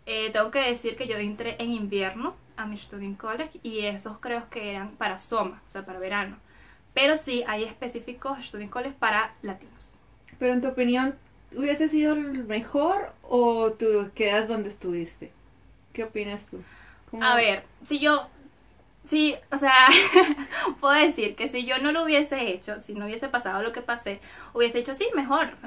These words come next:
Speaker 1: con, con latinos, porque, ajá, la cultura no es tan diferente, puedo tener muchas más facilidades de integración y toda la cosa".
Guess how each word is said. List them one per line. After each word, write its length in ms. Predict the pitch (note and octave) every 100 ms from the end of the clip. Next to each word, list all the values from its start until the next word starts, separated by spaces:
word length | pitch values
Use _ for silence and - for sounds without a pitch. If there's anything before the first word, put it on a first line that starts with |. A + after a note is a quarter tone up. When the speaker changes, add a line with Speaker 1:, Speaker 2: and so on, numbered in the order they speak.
| - -
Speaker 1:
con, 400 | - A3+ A3 G#3
con 180 | G#3 G#3
latinos, 400 | G3 G3 B3+ F4
porque, 260 | - G#3 G3
ajá, 260 | G3 A3 B3+
la 120 | A#3+
cultura 300 | G3+ G3 G#3
no 80 | A3+
es 60 |
tan 140 | B3 A#3
diferente, 920 | A#3+ - C#4 D#4 D4 C#4 B3+ B3+ B3
puedo 320 | G#3 G3+ A3 -
tener 320 | A3 G#3+ - _ _ _ - - - _ _ -
muchas 960 | A3+ A#3 G#3+ A3+ G#3+ G#3+ G#3 G3+ F#3 -
más 220 | A3 G#3+
facilidades 880 | G#3+ G3+ G3 G3 A#3+ C#4 C#4 C4+ B3
de 80 | A#3
integración 600 | G3 F#3+ F#3+ - C4+ C4+
y 40 | A#3+
toda 120 | G#3+
la 60 |
cosa". 220 | G#3+ A3+